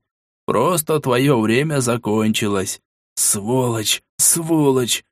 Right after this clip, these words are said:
гад!» Все так же тихо, уже почти неслышно прошипел парень, а изображение на экране постепенно потухло. «Ну вот,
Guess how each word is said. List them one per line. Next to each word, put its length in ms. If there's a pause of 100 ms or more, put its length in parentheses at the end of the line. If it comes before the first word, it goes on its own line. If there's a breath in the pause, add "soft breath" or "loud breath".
(160)
гад!» 580 (440)
Все 260
так 220
же 140
тихо, 300
уже 260
почти 360
неслышно 480
прошипел 540
парень, 400 (300)
а 120
изображение 720
на 220
экране 320
постепенно 600
потухло. 600 (680)
«Ну 260
вот, 460